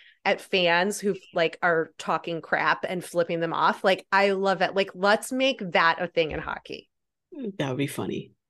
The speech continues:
Speaker 1: Where they're just like,
Speaker 2: I mean,
Speaker 1: like
Speaker 2: I think it is a thing, but it just needs to happen more often.
Speaker 1: That's what I mean.
Speaker 2: Yeah.
Speaker 1: Okay, now what were you gonna say about this area? Okay, Evander Kane hates everybody.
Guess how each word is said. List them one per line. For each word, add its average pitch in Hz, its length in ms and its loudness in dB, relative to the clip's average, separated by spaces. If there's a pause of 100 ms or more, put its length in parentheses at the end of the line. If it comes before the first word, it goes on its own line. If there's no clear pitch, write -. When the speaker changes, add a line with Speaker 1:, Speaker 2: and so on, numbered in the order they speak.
(280)
Speaker 1:
Where 226 160 6
they're 202 100 0
just 196 180 -4
like, 190 180 -4 (1200)
Speaker 2:
I 226 100 10
mean, 214 100 10
Speaker 1:
like 202 80 8
Speaker 2:
I 202 40 -2
think 294 180 8
it - 120 4
is 180 140 6
a 139 40 2
thing, 123 320 0
but 170 120 2
it 170 100 4
just 180 200 0
needs 190 200 6
to 156 60 -10
happen 147 240 -6
more 117 160 -4
often. - 440 -10 (180)
Speaker 1:
That's 226 260 2
what 190 100 0
I 165 100 0
mean. - 200 -12 (640)
Speaker 2:
Yeah. - 200 -2 (300)
Speaker 1:
Okay, 196 240 0
now 185 360 2
what 185 100 6
were 175 80 0
you 170 100 -4
gonna 175 160 -2
say 170 180 2
about 143 220 -2
this 165 160 -8
area? 139 180 -4
Okay, 220 220 2
Evander 214 360 4
Kane 220 280 0
hates 208 240 2
everybody. 160 600 0